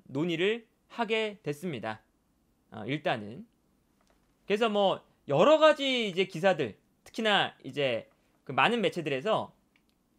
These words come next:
조사를 또 많이 했고, 어, 탐구를 많이 해서, 어, 여러 이제 기사들이 나오고 있어요. 그래서 뭐 스포츠니어스에서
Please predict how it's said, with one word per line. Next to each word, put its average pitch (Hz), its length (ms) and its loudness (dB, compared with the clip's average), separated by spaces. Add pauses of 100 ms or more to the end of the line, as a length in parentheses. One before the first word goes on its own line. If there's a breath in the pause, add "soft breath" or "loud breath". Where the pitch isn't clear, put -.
(1200)
조사를 226 400 0
또 220 120 2
많이 139 240 0
했고, 117 440 -6 (160)
어, 113 220 -12 (460)
탐구를 262 680 -4
많이 156 300 -4
해서, 170 440 -4 (120)
어, 107 280 -12 (1500)
여러 247 360 8
이제 214 180 0
기사들이 175 360 -4
나오고 127 280 0
있어요. 107 500 -10 (640)
그래서 135 260 -6
뭐 123 380 -6 (460)
스포츠니어스에서 226 1120 -4